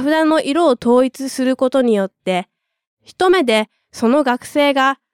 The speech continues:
何年生であるかわかるので便利ですね。でも、私の学校の場合、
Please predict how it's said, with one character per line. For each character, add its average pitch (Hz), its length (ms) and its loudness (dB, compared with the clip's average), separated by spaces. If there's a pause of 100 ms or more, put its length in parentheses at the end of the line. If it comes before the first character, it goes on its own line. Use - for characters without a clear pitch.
(120)
何 294 240 2
年 427 180 4
生 294 220 0
で 233 80 0
あ 214 120 2
る 220 120 0
か - 280 -2
わ 196 100 -6
か 277 140 0
る 277 80 2
の 226 140 2
で 185 200 -4 (140)
便 339 180 2
利 320 120 4
で 202 120 -2
す - 140 -10
ね。 254 240 -2 (640)
で 320 100 2
も、 220 420 4
私 269 400 -2
の 349 160 2
学 330 220 0
校 302 200 2
の 285 140 2
場 254 300 2
合、 254 120 0